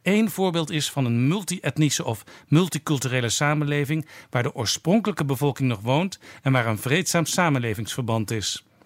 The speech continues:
"Ik ken hem niet," zei hij er alvast bij. Hij poneerde de vraag ook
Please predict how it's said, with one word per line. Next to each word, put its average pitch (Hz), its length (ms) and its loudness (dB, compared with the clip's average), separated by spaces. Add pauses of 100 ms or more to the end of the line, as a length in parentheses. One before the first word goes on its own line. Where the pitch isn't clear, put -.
(200)
"Ik - 140 -4
ken 214 160 4
hem 135 140 4
niet," 123 320 -4
zei 117 260 0
hij 117 100 0
er 110 60 -2
alvast 104 280 -4
bij. 104 340 -2 (920)
Hij 123 120 0
poneerde 139 400 4
de 139 100 -2
vraag 120 280 -2
ook 160 280 0